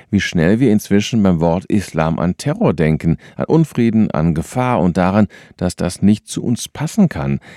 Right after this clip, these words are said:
Die Schere in unserem Kopf scheint jedenfalls gewaltig groß zu sein.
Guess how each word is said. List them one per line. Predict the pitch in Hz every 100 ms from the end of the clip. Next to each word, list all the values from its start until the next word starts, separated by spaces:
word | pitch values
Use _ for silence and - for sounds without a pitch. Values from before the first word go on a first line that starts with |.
| -
Die | -
Schere | - 101 135
in | 104
unserem | 95 90
Kopf | 90 123 127
scheint | - 107 92
jedenfalls | 90 87 - 90 -
gewaltig | - 78 85 85 73 -
groß | - 69 -
zu | 78
sein. | 71 76 73